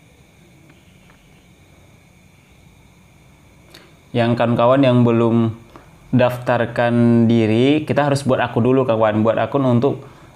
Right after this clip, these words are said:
langsung masuk ke portal P N S-nya ya.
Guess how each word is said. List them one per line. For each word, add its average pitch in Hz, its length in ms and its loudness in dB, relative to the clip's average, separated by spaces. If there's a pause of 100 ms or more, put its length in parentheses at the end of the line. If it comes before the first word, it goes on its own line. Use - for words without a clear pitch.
(100)
langsung 117 400 0
masuk 127 480 -2
ke 131 160 2
portal 131 720 -2 (640)
P 131 80 4
N 123 160 2
S-nya 120 320 -2
ya. 101 180 -2